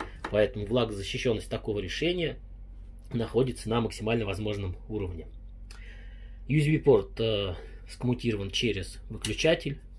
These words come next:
поэтому, когда у вас выключен выключатель, порт не работает. Когда включён выключатель, можете видеть, U S B порт начинает работать. Поэтому, если вы заряжаете какой-то гаджет, вам отключать его от U S B порта не обязательно,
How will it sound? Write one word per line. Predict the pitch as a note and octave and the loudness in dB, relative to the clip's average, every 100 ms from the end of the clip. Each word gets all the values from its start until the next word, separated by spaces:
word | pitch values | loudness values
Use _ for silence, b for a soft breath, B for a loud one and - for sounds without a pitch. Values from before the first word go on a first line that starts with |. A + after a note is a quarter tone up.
| - - | -14 -4
поэтому, | G2 F2+ F#2 | -4 -4 -6
когда | F2+ G2 G2 | -8 -6 -4
у | F#2 | -4
вас | F#2 | -6
выключен | G#2+ - - F#2+ | -8 -6 -6 -4
выключатель, | B2 A#2+ G#2+ G2 - - - | -2 0 0 -2 -8 -12 -8
порт | A2 F#2 A2 | -8 -6 -2
не | F#2+ | -2
работает. | F2 G2 D#3+ E3+ E3 B B B B - - - | 0 4 4 2 -6 B B B B -4 0 0
Когда | F2+ F2+ | -4 -8
включён | F#2 F#2+ - F2+ | -10 -12 -10 -10
выключатель, | F2 - F#2 E3 E3+ A#2+ | -10 -10 -4 -2 -2 -4
можете | F#2+ F2 G2 | -6 -8 -8
видеть, | C3 D3+ D3 - - - | -6 -6 -8 -6 -2 -2
U | F#2+ | -4
S | |
B | F#2 F#2 | -8 -6
порт | C3 D3 | -2 -4
начинает | F#2 - A#2 G#2 | -4 -6 -6 -6
работать. | F#2+ F2 - | -8 -10 -4
Поэтому, | A2 G#2+ G#2 | -2 0 -2
если | - | -4
вы | G#2 | -2
заряжаете | A2 G#2+ G2 | 0 2 0
какой-то | A2+ G2+ G2 A#2+ | -2 -6 -6 4
гаджет, | E3+ F3+ F#3+ | 4 4 2
вам | A2+ G#2 | 0 -2
отключать | F#2 G2 D#3+ D3+ | -4 -2 0 0
его | A#2+ | -2
от | - | -4
U | G2 | -6
S | |
B | G2 | -6
порта | - F#2 D3 | -6 -4 -2
не | C3+ G#2 | 0 0
обязательно, | F2+ A2+ C#3 D3 | 0 0 0 -2